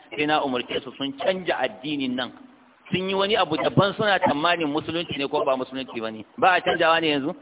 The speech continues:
Mutum da zai kama wani yana bauta masa ya bar bautan Allah, bai canja addini ba.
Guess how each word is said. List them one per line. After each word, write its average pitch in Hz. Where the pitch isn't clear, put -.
Mutum 196
da 185
zai 175
kama 175
wani 160
yana 175
bauta 156
masa 165
ya 135
bar 165
bautan 160
Allah, 160
bai -
canja 185
addini 160
ba. 151